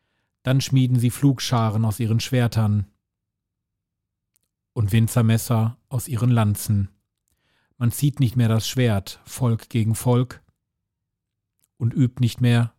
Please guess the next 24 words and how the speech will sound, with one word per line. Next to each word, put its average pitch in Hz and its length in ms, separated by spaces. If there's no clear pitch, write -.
für - 160
den 120 160
Krieg. - 480
Ihr 107 320
vom 113 280
Hause 110 260
Jakob, 110 640
kommt, 107 440
wir 101 140
wollen 117 400
unsere 135 440
Wege 123 200
gehen 107 480
im 120 160
Licht - 460
des - 160
Herrn. 90 320
Ehre 104 400
sei 107 180
dem 107 140
Vater 127 420
und 143 140
dem 143 140
Sohn 110 440